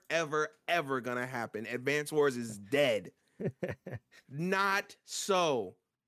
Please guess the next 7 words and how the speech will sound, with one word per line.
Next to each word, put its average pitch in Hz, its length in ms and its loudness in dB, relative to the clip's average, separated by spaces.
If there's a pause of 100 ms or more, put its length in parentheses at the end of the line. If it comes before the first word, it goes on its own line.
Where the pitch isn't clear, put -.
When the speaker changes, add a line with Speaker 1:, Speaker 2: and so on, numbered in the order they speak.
(160)
Speaker 1:
They 180 120 4
said, 190 280 2
"Tiny 196 320 0
Metal 175 240 2
guys, 139 400 0 (260)
sit - 400 0
down. 131 420 -2